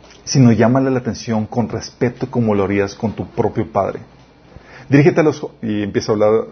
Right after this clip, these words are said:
cómo se debe dirigirte a los jóvenes, pero la aspereza, el trato, chicos. Oye, tal vez no lo insultas, pero eres áspero con él. Lo tratas como un igual.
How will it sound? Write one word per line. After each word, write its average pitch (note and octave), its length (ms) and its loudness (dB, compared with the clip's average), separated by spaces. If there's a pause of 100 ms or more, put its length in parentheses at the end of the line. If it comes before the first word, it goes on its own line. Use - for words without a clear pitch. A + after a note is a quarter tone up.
(120)
cómo A2 180 -2
se A#2 140 -6
debe G2+ 180 -2
dirigirte G2 280 -4
a - 20 -4
los G2+ 100 -8
jóvenes, A2 320 0
pero A#2 320 2 (880)
la C3+ 100 -2
aspereza, E3 400 0
el E3 100 2
trato, G#3 300 -4
chicos. - 500 -10 (1040)
Oye, F3+ 200 6
tal A3 160 6
vez B3 120 6
no A#3+ 100 6
lo B3 120 4
insultas, A3+ 640 -2 (100)
pero F3 300 0
eres G3+ 360 0 (120)
áspero G3+ 540 2
con E3+ 180 -4
él. A2 220 -2 (1700)
Lo C#3+ 160 6
tratas G#3+ 340 2
como G3 220 2
un G#3 80 4
igual. G3+ 440 2